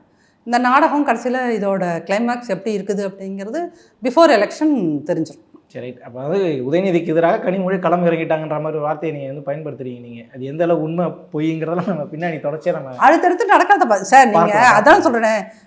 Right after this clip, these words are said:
Speaker 1: மீடியா வந்து இந்த கேள்வியை கே-, மத்ததெல்லாம் ஸ்மெல் பண்றீங்க. அந்த அம்மா, அ, கனி-, இவரு, அ, துணை முதல்வர் நடத்துற ப்ரோக்ராம்ல கீதா ஜீவன் கலந்துக்கிறாங்க, அந்த பகுதியில இருக்கிற எக்ஸ் மினிஸ்டர்ஸ் கலந்துக்கிறாங்க.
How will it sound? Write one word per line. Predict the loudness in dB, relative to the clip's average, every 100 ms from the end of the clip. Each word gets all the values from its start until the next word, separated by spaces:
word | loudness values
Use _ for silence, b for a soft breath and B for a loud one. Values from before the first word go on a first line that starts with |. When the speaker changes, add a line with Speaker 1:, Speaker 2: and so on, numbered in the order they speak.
| _
Speaker 1:
மீடியா | -6 -2 2 6 8 8
வந்து | 6 4
இந்த | 2 0
கேள்வியை | 0 0 2 2
கே-, | 0 -4
மத்ததெல்லாம் | -4 -2 0 0 2 2 2
ஸ்மெல் | -2 -2
பண்றீங்க. | -2 -2 -6 -6 -6 -8 b b b -8
அந்த | -4 0 4
அம்மா, | 4 6 6 6 6 4 4
அ, | 2 2 2
கனி-, | 0 0 2 0
இவரு, | 0 0 2 4 4 2 B B B -2
அ, | 0 0 0
துணை | 2 4
முதல்வர் | 4 6 6 4 2 0
நடத்துற | 2 4 6 6 6 2
ப்ரோக்ராம்ல | -2 0 2 2 0 -4 -4 -4 -6 _ _ _ _ _ _ _
கீதா | -2 6 6
ஜீவன் | 6 2 2 4
கலந்துக்கிறாங்க, | 6 6 6 4 4 4
அந்த | 4 4 2
பகுதியில | 2 2 2 2
இருக்கிற | 2 2 0
எக்ஸ் | -2 -6
மினிஸ்டர்ஸ் | -6 -4 -6 -2
கலந்துக்கிறாங்க. | -2 -2 -2 -2 0 0